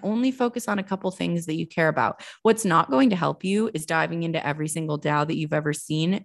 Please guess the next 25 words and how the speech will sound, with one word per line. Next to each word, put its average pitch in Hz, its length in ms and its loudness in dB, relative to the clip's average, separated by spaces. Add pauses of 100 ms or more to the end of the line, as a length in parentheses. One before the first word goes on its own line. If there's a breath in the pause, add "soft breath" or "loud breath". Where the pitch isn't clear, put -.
deeply 190 540 2
and 208 100 6
then 156 160 2
shaming 160 440 0
yourself 196 420 2
when 170 140 -2
you 151 100 0
don't 151 260 -2
get 147 260 -4
to 135 180 -4
all 98 200 -4
of - 120 -6
it. - 180 -6 (400 loud breath)
That's 180 240 4
just, - 260 0
like, 185 160 4
never 156 280 2
going 156 180 0
to 151 60 -4
be 147 100 0
effective. 180 640 0
You're 170 140 0
much 170 280 -2
better 185 220 4
off 151 280 4